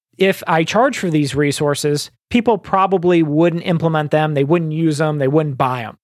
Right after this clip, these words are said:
But if I offer 'em for free, I'm really able to share the tools that I use with my own clients because my idea, my goal, my dream for this podcast was to help people, help people plan for a successful retirement."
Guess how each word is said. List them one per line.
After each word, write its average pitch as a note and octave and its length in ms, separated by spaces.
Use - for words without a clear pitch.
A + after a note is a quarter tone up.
But E3+ 120
if F3 120
I D#3+ 140
offer F#3 340
'em F3+ 120
for D#3 160
free, D#3+ 560
I'm E3+ 180
really G3 400
able E3+ 280
to D#3+ 200
share F#3 480
the D3+ 140
tools F#3 460
that D#3 140
I D#3 200
use D#3 680
with E3 220
my E3+ 240
own G#3 240
clients - 580
because F#3+ 340
my F3+ 300
idea, D#3+ 560
my C#3+ 220
goal, E3+ 340
my D3 200
dream E3+ 500
for D#3 120
this C3+ 160
podcast E3+ 680
was A3+ 160
to A#3 120
help A3 240
people, - 380
help G#3 200
people G#3 300
plan F3+ 440
for D#3+ 180
a D#3 60
successful D#3+ 580
retirement." D#3+ 640